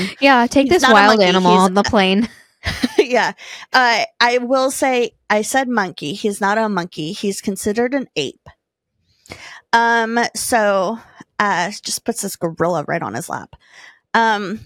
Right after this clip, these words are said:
Speaker 2: oh, and he named, I think I forgot to mention this, he named the chimpanzee Mo.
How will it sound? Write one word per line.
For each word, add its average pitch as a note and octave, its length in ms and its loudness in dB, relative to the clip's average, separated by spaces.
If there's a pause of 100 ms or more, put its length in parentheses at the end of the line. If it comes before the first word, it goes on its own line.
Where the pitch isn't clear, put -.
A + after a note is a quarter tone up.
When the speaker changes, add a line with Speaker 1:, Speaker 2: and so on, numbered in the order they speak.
(1000)
Speaker 2:
oh, C4+ 200 2
and C4+ 160 0
he D4+ 160 -2
named, C4+ 680 -2
I A3+ 120 0
think A#3 280 -6
I G#3+ 80 -4
forgot A3 360 -6
to A#3+ 120 -6
mention G#3 260 -6
this, F#3+ 280 -6
he C4+ 340 -8
named B3 760 -6 (120)
the A#3+ 120 -2
chimpanzee A3 1000 -6
Mo. F3 720 -6